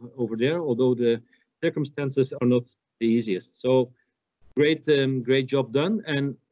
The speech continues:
first, uh, or to end with, I would like to thank also the teams for all the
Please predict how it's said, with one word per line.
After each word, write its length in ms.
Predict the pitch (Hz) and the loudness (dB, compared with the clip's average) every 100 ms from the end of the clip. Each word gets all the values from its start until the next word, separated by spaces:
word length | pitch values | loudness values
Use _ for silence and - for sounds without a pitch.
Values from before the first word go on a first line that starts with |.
| _ _ _ - | _ _ _ -4
first, 280 | 160 160 - | 0 0 0
uh, 120 | 131 | -2
or 280 | 117 117 113 - | 0 0 -2 -2
to 100 | 135 | -2
end 260 | 147 156 107 | 0 -2 -2
with, 220 | 113 120 | -4 -4
I 40 | |
would 180 | 120 127 - | -6 -6 -6
like 240 | 131 131 135 | -4 -4 -4
to 120 | 127 | -6
thank 220 | 131 131 | -4 -4
also 280 | 135 135 135 | -2 -4 -2
the 100 | 123 | -4
teams 460 | 123 151 143 143 - _ _ _ _ - - - - | -2 0 0 -2 -12 _ _ _ _ -20 -18 -12 -6
for 80 | 139 | -2
all 240 | 131 135 127 | 4 4 6
the 320 | 127 123 | 4 2